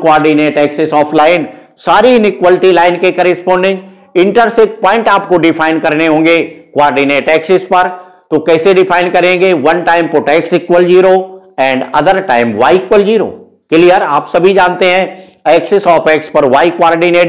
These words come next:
zero होता है and axis of, axis of x पर y coordinate and axis of y पर x coordinate zero होता है, मालूम है ना, इसलिए पुट करते हैं, डिफाइन कर लिया। Third step में, fourth step में क्या करेंगे,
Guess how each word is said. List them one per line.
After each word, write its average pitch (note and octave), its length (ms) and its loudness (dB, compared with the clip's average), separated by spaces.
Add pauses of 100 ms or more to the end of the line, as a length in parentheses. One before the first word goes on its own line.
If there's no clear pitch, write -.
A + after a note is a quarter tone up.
zero E3+ 200 2
होता F3 280 2
है F3+ 520 -2
and D3+ 260 0
axis C#3+ 420 -2
of, C3+ 220 0 (580)
axis D#3 360 0
of D3+ 220 0
x C3 180 -2
पर B2 180 -2
y C#3+ 160 2 (140)
coordinate F3+ 580 0
and C3+ 180 0
axis C3 460 -4
of A2+ 160 -4 (140)
y D3 180 2 (100)
पर E3+ 160 2 (340)
x A3 280 0
coordinate B2+ 580 -2
zero C#3+ 200 4
होता D3+ 220 2
है, D#3 160 0
मालूम D#3+ 320 2
है E3+ 80 0
ना, F3 220 -2 (240)
इसलिए B3 300 2
पुट D3+ 260 -2
करते F2 300 -8
हैं, F2+ 120 -14
डिफाइन D#3+ 360 -2
कर E3+ 120 0
लिया। F3 240 2 (720)
Third G#3+ 240 2
step G#3+ 280 2
में, F#3 140 -2
fourth F3+ 360 -2
step F3+ 280 -2
में F3+ 160 -4
क्या E3+ 180 0
करेंगे, F3+ 560 -2